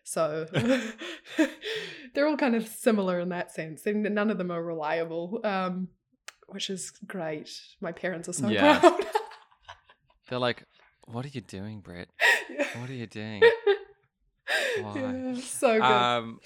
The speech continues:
Speaker 2: I mean, so then, so then you, what was it like, what, so was the first thing the New Zealand show that you did, was that the first kind of acting gig, or was it,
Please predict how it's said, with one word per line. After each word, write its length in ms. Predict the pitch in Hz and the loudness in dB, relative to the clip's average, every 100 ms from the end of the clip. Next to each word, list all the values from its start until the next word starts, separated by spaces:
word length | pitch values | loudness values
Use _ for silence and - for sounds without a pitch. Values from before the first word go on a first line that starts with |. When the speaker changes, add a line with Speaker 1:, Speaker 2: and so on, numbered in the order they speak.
| - - _ _ _ _ _ _ _ _ _ _ | -18 -18 _ _ _ _ _ _ _ _ _ _
Speaker 2:
I 60 | 165 | -2
mean, 280 | 180 170 165 156 | -2 -2 -6 -4
so 180 | - 185 | 0 2
then, 280 | 208 202 - - | 2 0 -8 -14
so 260 | - - | -4 0
then 220 | 165 180 190 | 2 2 0
you, 80 | |
what 140 | 151 185 | 0 0
was 140 | - | -2
it 60 | - | -2
like, 200 | 165 - | -2 -2
what, 360 | 139 165 180 120 | -4 -2 -4 -4
so 160 | - 147 | 0 2
was 220 | 147 - | 2 0
the 100 | 143 | -4
first 360 | - 147 147 - | 0 -2 -2 -6
thing 320 | 139 127 123 | -6 -4 -4
the 100 | 113 | -4
New 240 | 113 110 | -2 -4
Zealand 640 | 101 110 110 104 104 - _ _ | -2 -2 -2 -4 -8 -16 _ _
show 280 | - 98 101 | -6 -4 -4
that 180 | 107 - | -6 -6
you 120 | 117 | -8
did, 420 | - - - - _ _ _ - | -6 -8 -8 -16 _ _ _ -8
was 140 | 117 | -2
that 160 | 117 - | -2 -2
the 60 | |
first 340 | - 113 107 - | -4 -2 -2 -4
kind 160 | 113 | -6
of 80 | 107 | -4
acting 320 | 107 - 135 | -4 -6 -12
gig, 240 | 139 151 147 | -10 -10 -6
or 60 | |
was 180 | 120 107 | -6 -6
it, 100 | 113 | -8